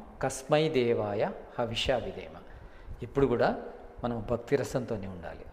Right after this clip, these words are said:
ఆ భక్తితోని ఈశ్వరుని ఎప్పుడు నమస్కరిస్తుండాలి. నమస్కరించడం అంటే ఏంది? ఈశ్వరుని ఆజ్ఞను పాటించడం. సర్వక్రియాణం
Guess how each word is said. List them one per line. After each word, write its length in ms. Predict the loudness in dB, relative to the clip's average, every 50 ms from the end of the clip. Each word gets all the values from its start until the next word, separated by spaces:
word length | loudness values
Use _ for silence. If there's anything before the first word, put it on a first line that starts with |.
| -10 -10
ఆ 40 |
భక్తితోని 680 | -8 -6 -6 -6 -6 -6 -6 -4 -4 -4 -2 -2 -4 -4 -6 -8 -16 -16 -16 -16 -12 -8
ఈశ్వరుని 560 | -8 -6 -4 -4 -4 -4 -4 -4 -4 -4 -6 -6 -8 -12 -14 -18 -20 -16 -6 -6
ఎప్పుడు 240 | -4 -2 2 2 2
నమస్కరిస్తుండాలి. 960 | 2 2 0 0 -2 -2 -2 -4 -4 -4 -4 -6 -10 -10 -10 -8 -10 -10 -8 -6
నమస్కరించడం 720 | -4 -2 -2 -2 -2 2 2 2 2 2 0 0 0 0
అంటే 200 | 0 -2 -2 -4
ఏంది? 260 | -4 0 0 -2 -2 -2 -8 -14 -16 -18 -20 -20 -20 -20 -20 -14 -10
ఈశ్వరుని 520 | -8 -6 -4 -4 -4 -4 -4 -4 -2 -4 -4
ఆజ్ఞను 600 | -4 -2 -2 -2 -2 -2 -2 -4 -2 -2 -2 -4 -4 -2
పాటించడం. 600 | 0 0 0 0 -2 -4 -4 -6 -8 -8 -8 -10 -10 -12 -16 -20 -20 -18 -18 -16 -14 -12 -12 -12 -2
సర్వక్రియాణం 1200 | 8 12 12 12 12 12 10 10 8 8 4 4 8 8 8 8 8 6 6 4 2 2 0 -2